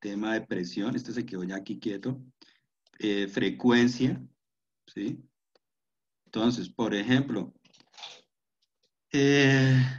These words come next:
herramienta de formar, por ejemplo, hacia adelante, tengo herramienta de reconstruir,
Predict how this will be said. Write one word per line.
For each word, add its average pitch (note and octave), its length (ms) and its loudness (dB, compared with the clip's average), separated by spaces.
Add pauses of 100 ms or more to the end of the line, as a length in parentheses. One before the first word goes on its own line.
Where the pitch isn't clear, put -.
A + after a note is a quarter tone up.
(200)
herramienta C#3 800 2
de D3+ 120 0
formar, A2+ 520 0
por C#3 140 -2
ejemplo, B2 640 2
hacia A2 400 -4
adelante, G#2+ 840 -4
tengo A2 800 -4
herramienta G2 640 -6
de G#2+ 60 -8
reconstruir, G#2 1000 0